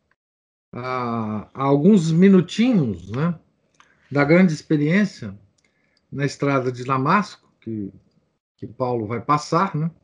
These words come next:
E como ela é fundamental para a nossa religião, né? Essa experiência é fundamental para a nossa religião. Essa, esse,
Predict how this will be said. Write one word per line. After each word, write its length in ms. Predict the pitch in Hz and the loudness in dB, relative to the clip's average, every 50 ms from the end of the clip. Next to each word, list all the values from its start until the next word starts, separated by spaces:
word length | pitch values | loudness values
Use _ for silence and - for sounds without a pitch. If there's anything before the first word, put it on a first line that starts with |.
| _ _ _ _ _ _ _ _ _ _ _ _ _ _ _ _ _ - | _ _ _ _ _ _ _ _ _ _ _ _ _ _ _ _ _ -8
E 60 | 143 139 | -6 -2
como 300 | - 180 220 220 214 208 | 4 6 6 8 8 6
ela 160 | 214 208 214 | 6 6 4
é 40 | 202 | 2
fundamental 840 | - - 208 214 202 208 208 202 175 156 - 165 165 185 190 175 | 2 0 0 2 2 2 2 2 2 0 0 2 2 2 2 0
para 140 | - 160 160 | 0 -2 -2
a 40 | 156 | -2
nossa 280 | 156 156 151 - 151 | -2 -4 -4 -6 -4
religião, 540 | 147 151 151 143 135 127 127 123 120 117 110 | -2 0 0 0 0 -2 -2 -4 -4 -4 -6
né? 180 | 110 120 131 127 - _ _ _ _ _ _ _ _ _ _ _ | -6 -6 -8 -12 -14 _ _ _ _ _ _ _ _ _ _ _
Essa 220 | - 131 131 - - | -6 -6 -6 -4 -6
experiência 560 | 147 - - 160 151 156 165 175 175 - 180 | -6 0 0 2 4 6 4 4 4 2 0
é 180 | 160 156 160 151 | 2 2 2 0
fundamental 1080 | 151 - - - 208 226 202 202 196 196 170 143 117 - 143 147 165 165 165 160 143 - | 0 -2 -4 -2 0 2 2 4 4 4 4 2 0 -2 0 2 2 4 2 2 0 -2
para 140 | 127 120 | -6 -8
a 20 | 120 | -6
nossa 320 | 117 117 117 113 - 104 | -6 -6 -6 -8 -8 -10
religião. 500 | 101 107 104 101 98 95 95 90 87 92 - _ _ _ _ _ _ _ _ _ _ _ _ _ - | -8 -8 -8 -8 -10 -12 -12 -14 -14 -16 -18 _ _ _ _ _ _ _ _ _ _ _ _ _ -10
Essa, 420 | 104 117 - - - - - - - - - _ _ _ _ _ _ _ _ _ _ _ - - _ | -10 -10 -8 -6 -6 -6 -6 -8 -18 -20 -20 _ _ _ _ _ _ _ _ _ _ _ -20 -18 _
esse, 600 | - 131 - - - 151 143 135 131 120 101 - | -12 -12 -8 -2 2 4 4 4 2 0 -4 -6